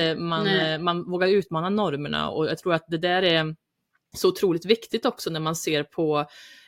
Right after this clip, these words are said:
Speaker 1: ehm, man, man, man ser ju hur många efter pandemin, till exempel, jag vet att, eh,
Speaker 2: Mm.
Speaker 1: investment och, och finance i
Speaker 2: Mm.
Speaker 1: U S A har haft jättesvårt för att
Speaker 2: Mm.
Speaker 1: kom-, få tillbaka sina
Speaker 2: Mm.
Speaker 1: medarbetare till kontoren när de
Speaker 2: Ja.
Speaker 1: väl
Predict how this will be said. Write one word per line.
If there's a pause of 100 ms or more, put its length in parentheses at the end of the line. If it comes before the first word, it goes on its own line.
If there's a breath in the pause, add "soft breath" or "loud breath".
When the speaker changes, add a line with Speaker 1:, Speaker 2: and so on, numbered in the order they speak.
Speaker 1:
ehm, (760 loud breath)
man,
man,
man
ser
ju
hur
många
efter
pandemin,
till
exempel,
jag
vet
att,
eh,
Speaker 2:
Mm.
Speaker 1:
investment
och,
och
finance
i
Speaker 2:
Mm.
Speaker 1:
U
S
A
har
haft
jättesvårt
för
att
Speaker 2:
Mm.
Speaker 1:
kom-,
få
tillbaka
sina
Speaker 2:
Mm.
Speaker 1:
medarbetare
till
kontoren
när
de
Speaker 2:
Ja.
Speaker 1:
väl